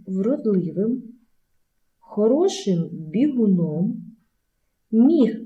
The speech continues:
танцювати, грати на дудці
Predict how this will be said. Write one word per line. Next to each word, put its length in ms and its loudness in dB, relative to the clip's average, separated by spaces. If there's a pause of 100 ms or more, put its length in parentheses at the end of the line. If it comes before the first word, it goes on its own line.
(180)
танцювати, 1040 -6 (1080)
грати 560 0
на 200 4
дудці 840 0